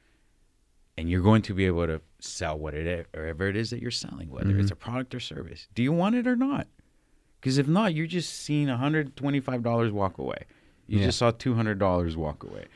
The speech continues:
Speaker 2: Yeah.
Speaker 1: three hundred dollars walk away. And they may be your customers today, or they may be your customers tomorrow.
Speaker 2: Yeah, or in a year,
Speaker 1: Or in a year,
Speaker 2: whenever.
Speaker 1: based on the relationships that you're building with them.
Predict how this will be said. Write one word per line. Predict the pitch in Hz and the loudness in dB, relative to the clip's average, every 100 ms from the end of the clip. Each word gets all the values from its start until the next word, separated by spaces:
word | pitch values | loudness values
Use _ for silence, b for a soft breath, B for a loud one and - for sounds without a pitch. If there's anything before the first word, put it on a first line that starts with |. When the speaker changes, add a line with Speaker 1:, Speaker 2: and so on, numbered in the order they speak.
| b - | b 2
Speaker 2:
Yeah. | 104 | 6
Speaker 1:
three | 139 | 6
hundred | 131 113 | 6 4
dollars | 98 95 - 76 - | 2 -2 -4 -12 -14
walk | - - | -18 -18
away. | - - - _ _ _ _ _ _ - | -18 -18 -20 _ _ _ _ _ _ -8
And | 120 | -2
they | 131 | 0
may | 139 147 | 0 0
be | 151 | -2
your | 143 123 | -4 -4
customers | 127 120 - 110 101 - | -4 -4 -4 -6 -6 -8
today, | - 95 123 107 - - | -10 -6 -4 -4 -6 -6
or | 95 | -4
they | 90 90 | -2 -4
may | 90 87 | -4 -4
be | 82 85 | -4 -6
your | 82 80 76 | -6 -8 -10
customers | - 82 - 60 55 - | -10 -12 -12 -14 -18 -20
tomorrow. | - 80 95 87 60 95 | -14 -6 -2 -2 -4 -2
Speaker 2:
Yeah, | 95 | -2
or | 92 90 | 0 0
in | 87 | -2
a | |
year, | 92 101 101 95 87 85 | 0 2 2 2 0 0
Speaker 1:
Or | 92 | 0
in | 95 | 0
a | |
year, | 98 101 | 0 2
Speaker 2:
whenever. | 110 95 | 2 2
Speaker 1:
based | 87 117 120 131 | 2 2 2 -2
on | 135 | -2
the | 123 | -2
relationships | 117 120 104 101 98 101 - 101 95 | -2 -2 0 0 -2 -8 -8 -10 -10
that | - 92 | -14 -14
you're | 107 95 | -10 -8
building | - 110 120 101 90 | -2 2 2 2 -2
with | 78 71 - | -2 -8 -12
them. | 50 | -16